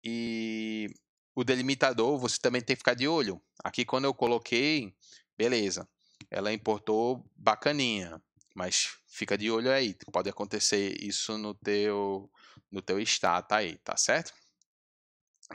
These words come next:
Outra coisa também que você tem que verificar é o seguinte, aqui, como tem, há essa diferença, é, é, dos números decimais, tá bom?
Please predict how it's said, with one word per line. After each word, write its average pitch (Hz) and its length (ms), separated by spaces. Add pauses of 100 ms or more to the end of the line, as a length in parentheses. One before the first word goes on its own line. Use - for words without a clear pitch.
(100)
Outra 156 260
coisa 117 320
também 110 460
que - 140
você 107 320
tem 107 200
que 107 220
verificar 107 840 (680)
é 117 100
o 127 100
seguinte, 123 640 (300)
aqui, 131 760
como 120 320
tem, 120 720
há 117 360
essa 113 280
diferença, 104 1000 (460)
é, 101 720 (240)
é, 104 320
dos 107 280
números 123 360
decimais, 120 840
tá 90 140
bom? 117 240